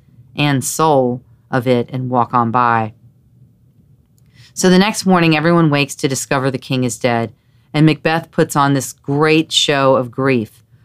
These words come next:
"I wish I could have died before this moment, because everything is so awful now, blah, blah, blah. Oh, and by the way, in my rage and grief, uh, I might have killed Duncan's guards."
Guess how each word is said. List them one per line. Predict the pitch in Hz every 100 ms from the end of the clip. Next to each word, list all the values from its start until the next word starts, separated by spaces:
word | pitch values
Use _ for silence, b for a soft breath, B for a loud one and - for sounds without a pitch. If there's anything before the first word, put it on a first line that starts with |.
| _ -
"I | 143
wish | 147 190 - 165
I | 143
could | - 165
have | 120
died | - 151 190 180 185 165
before | 170 170 170
this | 170 -
moment, | 131 170 170 170 - b b b
because | 160 156
everything | 151 165 175
is | 170 -
so | 160 165 -
awful | 160 156 160 160 151
now, | 147 143 147 143
blah, | 131 135 139 131
blah, | 135 131
blah. | 127 120 117 113 _ _ _ _ -
Oh, | 175 143
and | - 156
by | 165 185
the | 202
way, | 175 170 131 143 b b b
in | 175
my | 170 165
rage | 156 196 247 185
and | 165
grief, | 175 240 170 -
uh, |
I | - 185 185 185 147
might | 208 254 294
have | -
killed | - 285 247
Duncan's | 185 196 196 151
guards." | 160 226 285 117 - -